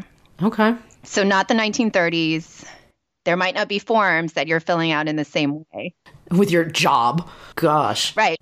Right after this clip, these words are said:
Speaker 2: But the disparate impact is still the same. And then a February report by the Center for Investigative Reporting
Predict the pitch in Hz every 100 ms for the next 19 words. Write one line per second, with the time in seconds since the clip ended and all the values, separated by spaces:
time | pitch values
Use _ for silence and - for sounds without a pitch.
0 | _ 208 196 175 214 - 214 170 202 359
1 | 202 160 - 170 - 208 208 180 165 269
2 | 381 143 - 202 - _ _ _ _ 196
3 | 208 262 240 214 214 - - 180 - 214
4 | 277 254 180 170 170 170 160 - _ 185
5 | 180 175 170 151 165 175 - 180 170 170
6 | 196 180 185 165 160 160 160 - 170 160
7 | 156 151 247 254 180 165 175